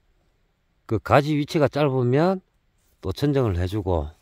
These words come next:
예, 그런 식으로 또 이렇게 하면 되는 거고요. 여기도 이렇게, 예, 수많은 되게 소나무들이 이렇게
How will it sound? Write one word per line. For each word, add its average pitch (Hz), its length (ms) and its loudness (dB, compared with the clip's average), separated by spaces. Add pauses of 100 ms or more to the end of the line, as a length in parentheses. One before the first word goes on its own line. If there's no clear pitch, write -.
(680)
예, 82 120 -6
그런 139 240 -2
식으로 98 420 -6
또 85 220 -12
이렇게 87 280 -12
하면 131 340 -6
되는 95 220 -4
거고요. 98 460 -2 (800)
여기도 156 720 2
이렇게, 101 380 -6 (1300)
예, - 80 -12
수많은 180 640 -6
되게 113 200 -4 (400)
소나무들이 104 840 -6 (1800)
이렇게 131 300 -10